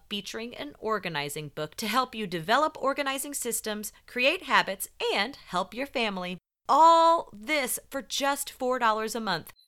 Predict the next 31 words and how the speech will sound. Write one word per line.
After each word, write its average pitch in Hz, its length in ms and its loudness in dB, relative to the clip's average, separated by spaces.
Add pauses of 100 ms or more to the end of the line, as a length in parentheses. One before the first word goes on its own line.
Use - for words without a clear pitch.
So 202 200 -2
be 202 280 -6
sure 240 260 -2
to 247 140 -8
stop - 380 2
by 147 160 0
patreon 277 640 -4
dot 220 280 2
com 156 320 -2
slash 147 400 -6
cocktails 320 680 -2
and 277 200 -10
containers 156 600 -8
to - 140 -10
join 151 380 -8
me 190 160 -10
today. 302 680 -4 (360)
And 330 280 -2 (100)
here's 427 240 0
a 480 100 2
little 403 200 -2
more 185 400 -2
about 151 640 -2
today's 208 460 -6
guest 135 400 -8
before 208 360 -6
we 240 140 -8
jump 160 320 -4
into 156 280 -8
our 156 140 -6
interview. 135 520 -14